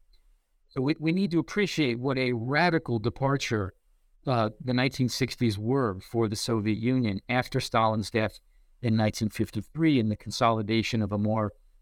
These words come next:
collectivist, less violent regime. But none of that was guaranteed, and so there was a visceral fear that there would be a relapse into Stalinist political arrangements and Stalinist ways of doing things.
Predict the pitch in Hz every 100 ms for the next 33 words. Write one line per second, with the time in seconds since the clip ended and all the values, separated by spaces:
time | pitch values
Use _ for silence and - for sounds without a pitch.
0 | - 123 123 - 120 107 101 - 131 117
1 | - 104 98 110 117 110 101 - - 104
2 | 98 110 92 - _ _ _ _ _ _
3 | _ _ _ - 147 156 196 170 151 151
4 | 127 147 139 135 - 190 104 - 131 120
5 | 120 113 110 104 208 - 151 117 - -
6 | 110 101 101 _ _ _ - - - 123
7 | 117 117 117 110 139 139 110 101 - -
8 | 110 - 107 - - 117 117 110 101 -
9 | - 113 113 110 107 98 101 104 101 87
10 | - 95 - 110 104 104 - - 104 98
11 | 98 107 107 - 92 82 -